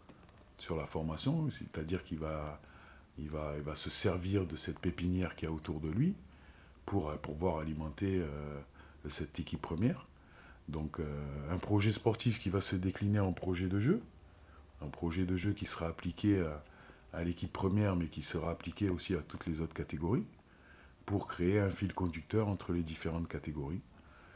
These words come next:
Et encore une fois, pour faire place aux, euh, aux joueurs oranais.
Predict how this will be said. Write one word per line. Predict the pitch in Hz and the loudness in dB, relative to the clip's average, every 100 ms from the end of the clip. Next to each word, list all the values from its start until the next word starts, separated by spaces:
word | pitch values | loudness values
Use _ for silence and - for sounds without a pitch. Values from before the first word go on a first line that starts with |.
| - - | -20 -4
Et | - 92 | 2 2
encore | 87 95 | 4 4
une | 87 | 4
fois, | 78 117 | 6 6
pour | - - | 6 0
faire | 87 - | -2 0
place | 101 107 107 87 | 4 4 4 -2
aux, | 85 85 82 78 78 - - - - - - - - - | 0 0 0 -2 -6 -16 -20 -20 -20 -20 -20 -20 -16 -10
euh, | 71 71 69 - | -8 -8 -8 -4
aux | 82 | -2
joueurs | 80 87 98 92 - | 0 4 4 4 -2
oranais. | 82 80 90 117 - | 0 2 2 0 -2